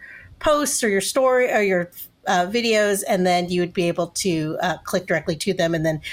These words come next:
share the products that you love. So this is something that they are now making available to everyone. And if you want to know how to add a product tag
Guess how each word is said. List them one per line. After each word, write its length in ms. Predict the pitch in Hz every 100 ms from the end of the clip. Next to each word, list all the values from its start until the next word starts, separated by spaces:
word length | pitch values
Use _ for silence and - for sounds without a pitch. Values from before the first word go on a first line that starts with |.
| -
share 220 | - 185
the 80 | 170
products 400 | 170 151 151 -
that 280 | - - 190
you 200 | 170 190
love. 300 | - 262 190
So 120 | -
this 180 | 208 214
is 80 | 220
something 280 | 208 196 196
that 160 | 180 180
they 100 | 180
are 80 |
now 400 | 180 175 175 175 180 - - -
making 560 | 214 226 - 240 240 -
available 560 | 214 202 190 190 185
to 220 | 180 240
everyone. 540 | 262 247 247 226 220 214
And 140 | 196
if 100 | 180
you 120 | 196
want 200 | 185 190 -
to 140 | 208
know 200 | 180 170
how 440 | - - 339 311 302
to 180 | - 262
add 300 | 208 202 196
a 120 | 196
product 480 | 185 190 180 180 -
tag 340 | 220 190 180